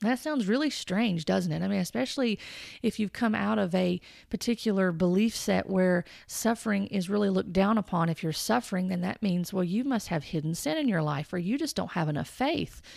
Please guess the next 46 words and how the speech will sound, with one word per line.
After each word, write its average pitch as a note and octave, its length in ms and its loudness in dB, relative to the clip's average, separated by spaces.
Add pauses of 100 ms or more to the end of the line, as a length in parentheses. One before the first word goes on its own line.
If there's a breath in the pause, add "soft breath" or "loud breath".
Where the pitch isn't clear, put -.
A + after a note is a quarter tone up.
(380 loud breath)
to A3 100 -4
be F3+ 140 2
healed. E3+ 380 0
You G#3+ 100 0
don't C4+ 200 -2
have G#3 140 -2
enough F#3 220 -2
faith C#4 480 -4
to, F3 300 2 (320 loud breath)
to G3 120 2
walk F3+ 380 0
in F3+ 140 0
the F3 120 2
abundance G3 680 2
and F3 140 2
the, E3+ 300 0
the, F3+ 280 -2
the F3 180 -2
blessings F#3 600 2
of E3+ 120 0
what F#3 220 -2
God F3 220 -2
has F3+ 240 -2
for D#3 240 0
us. D3+ 200 -2
And F#3+ 140 0 (300 loud breath)
God E4+ 240 2
still B3 220 0
does A3 240 2
heal, G3 200 0
absolutely, F#3 560 0
and E3+ 80 0
God E3 180 0
does E3 200 0
miracles. F#3+ 600 -2 (340)
At C4+ 120 -2
the C#4 100 0
same A#3+ 280 0
time, B3+ 420 0
when, G3 240 0 (300 loud breath)
when G#3+ 160 6
you C4+ 140 6
have C4+ 240 2
a G3+ 100 4
gospel F3+ 640 4
that E3+ 260 2